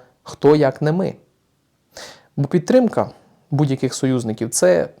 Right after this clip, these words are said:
таке, тимчасове, і часто залежить від тих чи інших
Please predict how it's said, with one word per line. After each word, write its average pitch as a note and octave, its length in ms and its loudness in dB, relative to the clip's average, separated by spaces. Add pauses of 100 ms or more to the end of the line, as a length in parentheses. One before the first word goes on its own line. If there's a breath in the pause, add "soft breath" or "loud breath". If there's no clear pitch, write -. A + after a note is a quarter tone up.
таке, C#3+ 360 -2 (220)
тимчасове, E3+ 640 -2 (480 loud breath)
і E3+ 60 -6
часто D#3+ 580 4
залежить C#3+ 480 2
від B2 120 -8
тих D3+ 160 -2
чи - 140 -6
інших B2+ 340 -4